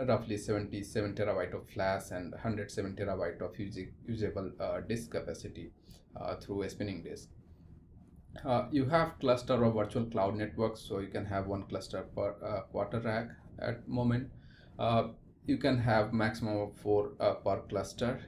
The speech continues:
in a, uh, container database. And in terms of high availability, uh, service level agreements is on maximum two hundred databases, or it, it provides extreme availability S L A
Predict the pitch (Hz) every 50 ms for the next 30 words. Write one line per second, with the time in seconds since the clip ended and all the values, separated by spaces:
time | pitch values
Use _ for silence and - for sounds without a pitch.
0 | - - - - - 110 104 101 101 101 98 - - - _ _ - - - -
1 | - - - 110 104 101 - - - - 117 113 104 113 107 110 113 117 113 110
2 | 113 110 107 117 117 113 117 - - - - - - - - - - 117 110 107
3 | 101 - - - - - - - 143 135 120 139 123 120 117 131 113 - - 113
4 | 113 113 113 113 117 110 101 101 104 104 - - 117 107 104 - - - - 104
5 | 104 - - 127 120 113 107 - - 110 110 104 104 101 - 104 101 104 101 101
6 | - - 98 98 - - - - - - 107 101 98 101 104 101 98 - - -
7 | 107 104 - - 113 107 107 107 107 104 107 110 107 107 104 104 107 104 104 -
8 | 110 107 107 - - - - 98 101 92 - - - - 110 98 101 - - 95
9 | - - 127 117 110 107 104 - - 104 - - - 110 104 101 95 92 - 98
10 | 98 95 98 98 90 - 95 90 90 98 - - 101 95 92 90 87